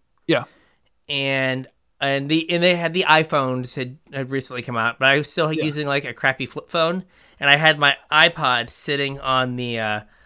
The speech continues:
Speaker 2: on the table in front of my class, and someone came up and was like, "What is that?" I'm like, "It's an iPod." Like, "Can I touch it?" And she was like, "It won't work." <laughs>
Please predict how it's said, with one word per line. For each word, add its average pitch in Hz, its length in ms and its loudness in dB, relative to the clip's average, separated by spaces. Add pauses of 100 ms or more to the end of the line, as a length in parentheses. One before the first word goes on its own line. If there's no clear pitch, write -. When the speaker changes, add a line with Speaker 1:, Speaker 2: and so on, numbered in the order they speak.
(360)
Speaker 2:
on 131 120 0
the 127 80 -4
table 127 500 -4
in 113 120 -6
front 117 220 -4
of 113 80 -8
my 110 100 -2
class, 113 400 -4
and 117 100 -12
someone 131 340 -6
came 131 260 -8
up 131 180 -6
and 120 100 -10
was 120 200 -8
like, 113 280 -14
"What 139 140 -8
is 170 160 -14
that?" 95 240 -14
I'm 107 80 -16
like, 107 160 -18
"It's 117 140 -20
an 110 80 -16
iPod." 107 480 -12 (400)
Like, - 180 -16
"Can 113 200 -10
I 117 100 -4
touch 117 340 -12
it?" 175 300 -4 (480)
And 127 120 -8
she 147 140 -6
was 131 100 -6
like, 135 140 -4
"It 139 100 -2
won't 123 280 -6
work." 127 320 -8 (1080)
<laughs> 208 100 2